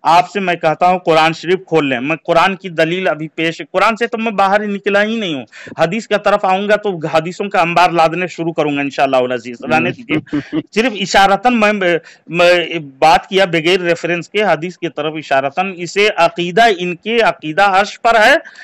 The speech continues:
Speaker 1: गैर मुकल्लिदीन का, और हदीस में तो वो इशारतन मैं बताया था जिसको ये आसमान पर,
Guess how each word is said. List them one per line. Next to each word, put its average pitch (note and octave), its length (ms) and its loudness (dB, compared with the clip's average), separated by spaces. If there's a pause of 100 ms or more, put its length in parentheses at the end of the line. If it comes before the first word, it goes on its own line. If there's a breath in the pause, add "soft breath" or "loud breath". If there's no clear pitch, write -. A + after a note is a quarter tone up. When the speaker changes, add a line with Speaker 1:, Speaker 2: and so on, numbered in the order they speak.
(140 loud breath)
Speaker 1:
गैर F3+ 200 4
मुकल्लिदीन G3 560 -2
का, B3 200 6
और G#3+ 80 6
हदीस E3 380 -2
में G3 100 -6
तो G#3 140 -2
वो G#3 200 2
इशारतन E3 500 0
मैं F#3+ 140 -2
बताया F3 360 4
था F#3 240 4
जिसको E3 420 -6
ये D#3 120 0
आसमान D#3 460 0
पर, C3+ 260 -2